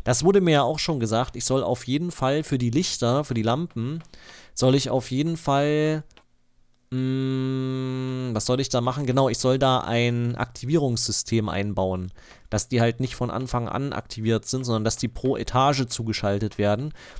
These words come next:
Das verknüpfe ich dann aber mit dem Lift tatsächlich, ja. Der Lift ist ja hier, der gibt ja immer die Etage an. Und dann werde ich das wahrscheinlich, oder ich werde das irgendwie mit Sensoren oder Lichtschaltern tatsächlich realisieren, dass man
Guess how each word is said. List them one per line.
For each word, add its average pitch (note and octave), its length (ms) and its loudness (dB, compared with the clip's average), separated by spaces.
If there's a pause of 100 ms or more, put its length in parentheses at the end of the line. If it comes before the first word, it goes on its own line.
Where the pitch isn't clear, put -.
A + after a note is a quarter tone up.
Das B2 160 2
verknüpfe D3 480 0
ich - 100 -2
dann D3 200 0
aber C3+ 260 2
mit C#3+ 200 0
dem C3+ 180 4
Lift - 440 0
tatsächlich, G#2 720 -2
ja. A#2+ 120 2
Der A#2+ 140 4
Lift C#3+ 280 -2
ist - 180 0
ja C#3 80 2
hier, D3+ 340 2
der A#2+ 240 4
gibt - 300 -4
ja C#3+ 80 4
immer C3 200 2
die A#2+ 120 -2
Etage C#3 380 0
an. C#3 360 -2 (420)
Und A#2 80 -4
dann A2+ 160 4
werde B2 140 4
ich B2 80 0
das B2 200 -2
wahrscheinlich, B2 400 2
oder C#3+ 140 6
ich C3+ 120 2
werde C#3+ 140 6
das C#3+ 160 2
irgendwie C#3+ 240 0
mit C#3 260 -2
Sensoren B2+ 460 2
oder A#2+ 160 2
Lichtschaltern A2+ 680 0
tatsächlich - 580 -4
realisieren, G#2+ 680 0 (500)
dass A2+ 260 2
man A2+ 360 -2